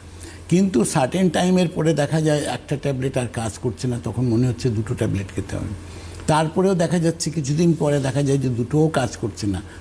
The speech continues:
তার পাওয়ার বাড়াতে হবে। এই করে করে কিন্তু আমাদের জায়গাটা কিন্তু আরও শক্ত সামর্থ্য হয়ে যাচ্ছে কি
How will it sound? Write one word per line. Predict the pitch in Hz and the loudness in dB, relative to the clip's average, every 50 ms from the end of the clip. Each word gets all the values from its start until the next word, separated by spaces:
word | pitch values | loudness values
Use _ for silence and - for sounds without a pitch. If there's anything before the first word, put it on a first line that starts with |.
| - - | -8 -4
তার | - 120 123 104 - | -2 -2 -2 -2 -2
পাওয়ার | 123 117 117 120 123 120 | 0 2 2 2 2 2
বাড়াতে | 117 113 107 98 90 - - 95 | 2 2 2 0 0 -2 -4 -4
হবে। | 90 92 87 85 78 - - - - - - - - - - | -2 -2 -4 -4 -6 -8 -12 -16 -16 -16 -16 -16 -6 0 2
এই | 180 202 220 | 4 4 4
করে | 214 - 196 190 185 196 | 2 2 2 2 4 2
করে | 190 196 196 190 | 2 2 2 0
কিন্তু | 185 - 185 175 160 - 165 | 0 0 0 -2 0 0 0
আমাদের | 143 147 151 156 151 151 160 147 117 | 0 2 2 2 4 2 2 2 0
জায়গাটা | 135 117 123 127 117 139 135 151 | -2 -2 -2 -2 -2 -2 -2 -2
কিন্তু | 143 - 151 156 - - 156 123 | -2 0 0 0 0 0 0 -2
আরও | 123 151 127 139 160 175 160 | 0 0 0 2 2 2 2
শক্ত | - - 151 - - - - 170 | 0 0 -2 -2 -2 0 0 0
সামর্থ্য | 156 - 160 160 156 156 147 - - 156 | 2 2 2 4 4 2 2 0 0 2
হয়ে | 143 143 131 | 4 4 4
যাচ্ছে | 127 151 147 147 - - 165 | 4 2 2 2 0 0 0
কি | 151 - 180 190 233 | 0 2 2 2 2